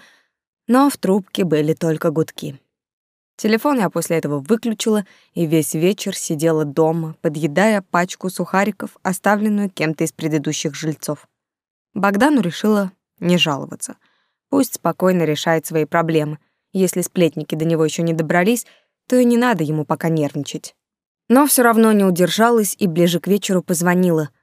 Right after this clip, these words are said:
смертельно соскучившись по его уверенному и тёплому голосу. «Осталось всего два дня. Потерпи, моя хорошая», мягко попросил он,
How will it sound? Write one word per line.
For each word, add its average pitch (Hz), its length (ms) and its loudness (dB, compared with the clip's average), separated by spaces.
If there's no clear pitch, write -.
смертельно 175 580 0
соскучившись - 680 -6
по - 100 -4
его 160 240 0
уверенному 180 640 2
и 180 160 -6
тёплому 160 500 -2
голосу. 147 540 -2
«Осталось 220 520 2
всего 175 320 0
два 165 260 2
дня. 147 300 -4
Потерпи, 202 500 -2
моя 156 180 0
хорошая», 165 560 -6
мягко 160 300 0
попросил 160 540 -2
он, 214 200 2